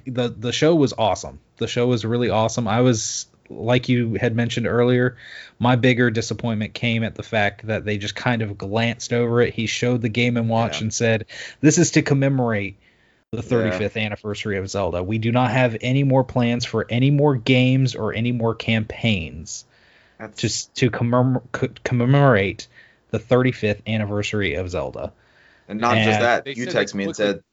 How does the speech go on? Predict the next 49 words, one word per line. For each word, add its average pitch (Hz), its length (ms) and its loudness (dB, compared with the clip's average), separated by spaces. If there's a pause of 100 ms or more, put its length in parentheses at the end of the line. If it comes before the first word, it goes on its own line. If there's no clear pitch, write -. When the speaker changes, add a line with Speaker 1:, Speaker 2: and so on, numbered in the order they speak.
(300)
Speaker 2:
"Nothing 117 420 0
for 104 120 -8
Metroid. 90 600 -4
We 110 80 -4
coulda 127 180 2
got 113 180 2
one 117 120 -2
of 110 80 -4
these 113 160 -6
Speaker 1:
And 131 100 4
Speaker 2:
things 113 120 -6
for, 98 140 -8
Speaker 1:
they 143 100 4
Speaker 2:
we 165 60 8
Speaker 1:
didn't 185 140 8
Speaker 2:
coulda 185 120 4
got 160 60 4
Speaker 1:
even 151 100 4
Speaker 2:
one 120 80 2
of 120 60 0
these 110 60 -6
Game 110 240 -6
and 110 120 -6
Watches 110 160 2
Speaker 1:
Yeah. 156 100 4
Speaker 2:
for - 160 -8
Metroid." 87 500 -10 (180)
Speaker 1:
They 190 100 4
didn't 202 160 0
even 185 220 -2
mention 175 320 -2
it's - 180 -8
thir-, 127 160 -2 (240)
uh, 127 40 -10 (140)
Metroid's 120 440 0
thirty-fifth. 80 500 -8 (260)
Speaker 3:
Well, 160 120 0
I - 20 2
mean, 165 180 -4
Speaker 1:
So 104 240 -2
Speaker 3:
you 135 100 -16
saw, 170 300 -2
you 139 120 -8
saw 190 220 0
when 139 160 -2
he 131 80 -2
mentioned 123 340 -2
that 101 120 -6
they 101 340 -4